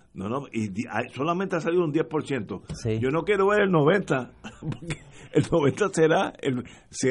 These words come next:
Speaker 1: cierran el
Speaker 2: Bueno,
Speaker 1: país.
Speaker 2: yo, yo lo único que sé es que la semana que viene
Speaker 1: Algo le pasa a este maestro.
Speaker 2: es el primero de diciembre y se abre el periodo de erradicación de candidaturas y el tiempo se acaba. No queda tiempo.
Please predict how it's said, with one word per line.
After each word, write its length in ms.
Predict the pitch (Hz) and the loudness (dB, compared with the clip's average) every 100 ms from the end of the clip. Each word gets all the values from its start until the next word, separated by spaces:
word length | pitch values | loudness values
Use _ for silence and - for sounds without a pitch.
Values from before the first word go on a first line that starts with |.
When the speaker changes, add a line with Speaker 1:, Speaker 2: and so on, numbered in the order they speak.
| 120 | 0
Speaker 1:
cierran 380 | - 147 185 220 | 0 4 4 4
el 100 | 135 | 6
Speaker 2:
Bueno, 60 | 147 | 6
Speaker 1:
país. 100 | 117 | 6
Speaker 2:
yo, 220 | 127 160 139 | 4 2 2
yo 140 | 135 | 4
lo 80 | 170 | 4
único 260 | 196 190 190 | 4 2 2
que 120 | 165 | 2
sé 120 | 190 | 0
es 60 | - | 0
que 120 | 170 | 0
la 100 | 135 | 2
semana 420 | 131 117 127 160 | 0 -2 0 -2
que 140 | 165 | 0
viene 380 | 156 160 175 170 | 2 2 0 -2
Speaker 1:
Algo 280 | 147 190 208 | -2 0 -2
le 120 | 175 156 | -2 -4
pasa 260 | 180 170 | -6 -6
a 40 | 156 | -6
este 140 | 160 | -4
maestro. 320 | 156 156 135 | -2 0 6
Speaker 2:
es 120 | 127 147 | 8 6
el 140 | 147 | 4
primero 440 | 147 139 139 147 | 2 4 4 6
de 140 | 139 127 | 6 4
diciembre 840 | 117 - 123 120 113 104 92 90 - _ _ - - _ - | 2 0 -2 0 0 -2 -6 -10 -16 _ _ -20 -20 _ -4
y 120 | 107 | -4
se 200 | - 117 | 0 4
abre 280 | 131 160 165 | 4 4 2
el 80 | |
periodo 540 | 156 143 135 156 165 151 | 2 0 2 2 4 4
de 80 | 123 | 2
erradicación 800 | 117 110 110 104 - 123 135 | 2 0 0 -4 -2 -2 -2
de 120 | 139 - | -2 -4
candidaturas 1000 | 110 98 101 95 87 - 104 98 - - - - _ _ _ _ _ _ | -4 -2 -4 -4 -6 -8 -8 -8 -12 -16 -16 -18 _ _ _ _ _ _
y 120 | 120 | 0
el 140 | 110 104 | 0 0
tiempo 400 | 127 143 143 147 | 0 0 0 -2
se 180 | - 110 | 2 -2
acaba. 560 | 95 101 98 87 87 - _ - _ _ _ - - - _ _ | 0 -4 -4 -4 -8 -16 _ -20 _ _ _ -20 -20 -20 _ _
No 200 | 113 117 | -2 -2
queda 300 | 113 147 139 | 2 2 2
tiempo. 540 | 123 123 117 104 - | 0 -2 -2 -4 -8